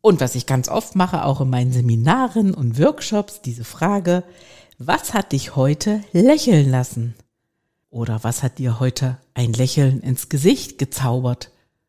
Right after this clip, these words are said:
Das musst du mal ausprobieren, wenn du das spontan einen Menschen fragst. In der Regel ist, <laughs> ja, die Antwort erstmal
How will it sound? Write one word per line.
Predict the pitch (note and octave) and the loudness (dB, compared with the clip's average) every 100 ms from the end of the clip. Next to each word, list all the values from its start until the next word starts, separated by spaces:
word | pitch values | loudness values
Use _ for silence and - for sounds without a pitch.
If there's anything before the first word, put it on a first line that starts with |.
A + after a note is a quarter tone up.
| _ _ _ | _ _ _
Das | D3 - | -8 -2
musst | G#3+ - | -2 0
du | C#3 | -2
mal | C3+ A#2 | 0 0
ausprobieren, | E3 - - C3+ C3 B2+ C3+ B2+ | -2 -6 -8 -4 0 0 0 -2
wenn | B2 | -6
du | B2+ | -4
das | A#2+ C3 | -4 -6
spontan | - A#2 A2+ - D3+ F3+ G3 | -6 -8 -8 -8 -4 -2 -2
einen | B2+ B2+ A#2+ A2+ | -2 -2 -2 -2
Menschen | A2+ D3 F#3 G3 F#3+ | 0 -2 -2 -2 -4
fragst. | - A#2+ A#2 E3+ B3+ - - - _ _ _ _ _ _ - | -4 -6 -2 -2 -2 -8 -20 -20 _ _ _ _ _ _ 2
In | D#3+ | 4
der | C#3+ | 4
Regel | D3+ A#3+ A#3 B3 G#3+ | 2 2 2 0 0
ist, | - - F3 - - F#3+ - | -2 -2 -2 -4 0 0 4
<laughs> | F4 - | 2 2
ja, | F3+ D#3+ G#3 E3 | 2 4 2 0
die | D#3+ | -2
Antwort | C#3+ G3+ - E3+ F3 - - - - _ _ _ _ | 0 0 0 0 0 -6 -20 -20 -20 _ _ _ _
erstmal | E3+ - D#3+ D3+ | -4 0 2 2